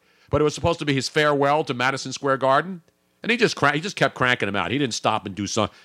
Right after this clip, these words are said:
Springsteen still does that. That's why I don't go watch Springsteen. He doesn't even play his hits. Screw Springsteen. I don't need to see Bruce Springsteen for three hours, by the way.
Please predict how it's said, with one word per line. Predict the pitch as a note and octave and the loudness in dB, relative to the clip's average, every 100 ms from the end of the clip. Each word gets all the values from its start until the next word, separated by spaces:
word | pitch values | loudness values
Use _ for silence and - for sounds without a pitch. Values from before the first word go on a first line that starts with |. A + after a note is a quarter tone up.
| - | -16
Springsteen | - C4+ A3 D3+ A#2+ | 0 2 4 2 0
still | - A#2+ | 2 0
does | G2 G2+ F#2 | 2 0 2
that. | |
That's | G#2 | 0
why | F3 E3+ | 4 4
I | |
don't | D#3 | 4
go | C#3+ | 4
watch | B2+ C3 - | 4 2 0
Springsteen. | - F#2 - E2+ - _ _ _ _ _ _ - | -4 -6 -6 -14 -16 _ _ _ _ _ _ 0
He | F#3+ | 2
doesn't | F#3 | 4
even | E3 | 2
play | A#2+ D#3+ | 4 4
his | B2+ B2 | 4 4
hits. | C#3 - - - _ - | 2 2 -6 -10 _ -10
Screw | - G3+ G#3 | 0 2 0
Springsteen. | - C3+ A2+ - G#2 - - _ _ _ _ _ - | 2 2 2 -2 -6 -6 -18 _ _ _ _ _ 0
I | D#3 | 2
don't | E3 | 4
need | E3+ D#3+ | 4 4
to | C3+ | 2
see | - | 0
Bruce | G#2+ C3+ C#3 | 2 2 2
Springsteen | - D3 C3 - C3 A#2 | 2 0 0 -2 -4 -4
for | |
three | G#2+ C3 A#2+ | -4 0 4
hours, | A2 F2+ E2+ | 4 2 -2
by | F#2+ E2 | -8 -8
the | |
way. | D#2+ - | -8 -12